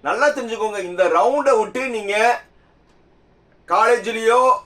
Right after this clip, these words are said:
டி எஃப் சி சென்டர்லயோ போகலன்னா நீங்க வந்து கவுன்சிலிங் விட்டே வெளியில வந்துட்டீங்க.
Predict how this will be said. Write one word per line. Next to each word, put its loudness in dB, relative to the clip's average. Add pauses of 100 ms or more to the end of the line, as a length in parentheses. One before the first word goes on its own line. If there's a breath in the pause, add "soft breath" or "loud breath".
(320)
டி -12
எஃப் 0
சி -8
சென்டர்லயோ 0 (100)
போகலன்னா 0
நீங்க -4
வந்து -6
கவுன்சிலிங் -2
விட்டே 0
வெளியில 2
வந்துட்டீங்க. 0